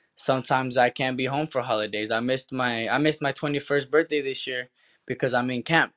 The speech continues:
you know what I mean? But that's, I, I talk to my parents all the time, and they understand that it's sacrifices that, that not only that I have to make, but that they have to make with, with spending time with me or,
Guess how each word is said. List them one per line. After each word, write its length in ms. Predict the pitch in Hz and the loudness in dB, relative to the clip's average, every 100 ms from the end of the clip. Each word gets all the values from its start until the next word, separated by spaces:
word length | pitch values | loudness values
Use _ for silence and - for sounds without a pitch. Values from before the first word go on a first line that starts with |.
| - | -10
you 120 | 123 | -6
know 120 | 120 | -2
what 80 | 117 | -2
I 40 | |
mean? 240 | 117 120 120 | -2 -4 0
But 220 | 123 123 - | 0 0 0
that's, 340 | 131 123 - | -2 -2 -4
I, 220 | 120 127 - | 0 0 0
I 140 | - 127 | -4 -2
talk 300 | - 147 - | 0 0 0
to 80 | 147 | -4
my 100 | 123 | -4
parents 340 | 135 117 - | -6 -8 -4
all 80 | 113 | -4
the 60 | |
time, 240 | 110 120 117 | -2 -6 -6
and 140 | 113 | 0
they 100 | 127 | 2
understand 500 | 135 131 - 135 131 127 | 2 -2 -6 -6 -4 -4
that 60 | |
it's 180 | 117 - | -4 0
sacrifices 760 | 127 127 127 - 127 123 120 113 | 0 0 -4 0 0 -2 -12 -8
that, 160 | 110 - _ _ _ _ - | -8 -8 _ _ _ _ 0
that 240 | 123 120 | 2 2
not 240 | 139 131 143 | 2 4 6
only 200 | 151 139 | 4 0
that 140 | 131 | 2
I 120 | 151 | 2
have 220 | 165 143 | 2 -4
to 100 | - | -8
make, 300 | 117 123 120 | -12 -12 -12
but 120 | 117 113 | -14 -12
that 140 | 113 | -8
they 120 | 135 | -6
have 180 | 131 131 - | -4 -6 -8
to 100 | 120 | -8
make 320 | 123 123 - | -6 -8 -8
with, 200 | 113 _ _ | -12 _ _
with 220 | 113 120 113 _ _ - | -12 -10 -10 _ _ -18
spending 400 | - 127 123 117 | -6 -4 -4 -4
time 320 | 135 127 123 | -2 -2 -2
with 180 | 120 120 | -8 -8
me 300 | 120 117 113 | -8 -6 -6
or, 260 | 107 104 | -8 -10